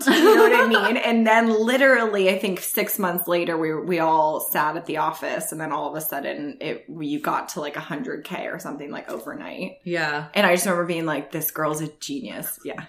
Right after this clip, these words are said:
Speaker 1: <laughs>
Speaker 2: Or
Speaker 1: Is
Speaker 2: everyone's a moron, yeah.
Speaker 1: Yes.
Speaker 2: This girl's a genius or everyone sucks. <laughs>
Speaker 1: So before we get into your chart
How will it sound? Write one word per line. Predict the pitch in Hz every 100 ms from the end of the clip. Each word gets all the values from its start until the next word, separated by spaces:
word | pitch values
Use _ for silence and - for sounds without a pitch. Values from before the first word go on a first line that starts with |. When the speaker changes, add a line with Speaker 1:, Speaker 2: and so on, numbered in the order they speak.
| -
Speaker 1:
<laughs> | 285 - 415 - - - 330 - - - _ -
Speaker 2:
Or | 190
Speaker 1:
Is |
Speaker 2:
everyone's | 175 180 175 170
a |
moron, | 160 147 143 139 151
yeah. | 160 139 160
Speaker 1:
Yes. | 202 202
Speaker 2:
This | -
girl's | 208 202
a | 214
genius | - 165 170 165
or | 151
everyone | 147 156 170
sucks. | - - - - 427 -
<laughs> | - - - - - -
Speaker 1:
So | - - 175
before | 190 190 170
we | 196
get | 226
into | 226 247 196
your | 180 170
chart | 170 165 139 277 - -